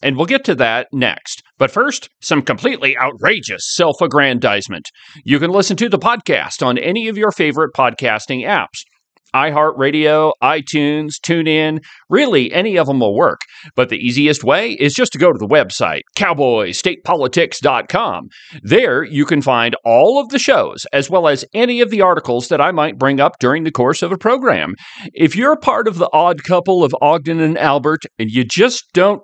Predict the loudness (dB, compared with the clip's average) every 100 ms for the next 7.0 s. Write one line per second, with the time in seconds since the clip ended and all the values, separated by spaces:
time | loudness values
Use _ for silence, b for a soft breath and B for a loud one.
0 | -4 2 4 4 2 -2 0 2 4 2
1 | -2 -6 -6 -4 -2 2 0 2 2 2
2 | 2 4 2 -2 -2 0 0 0 0 2
3 | 0 -2 -2 -2 0 -2 -4 -8 b b
4 | -2 0 0 -6 b b b 0 0 0
5 | 0 0 2 0 -2 -2 -2 -4 -2 -2
6 | 0 0 -2 0 0 0 0 -4 -4 -6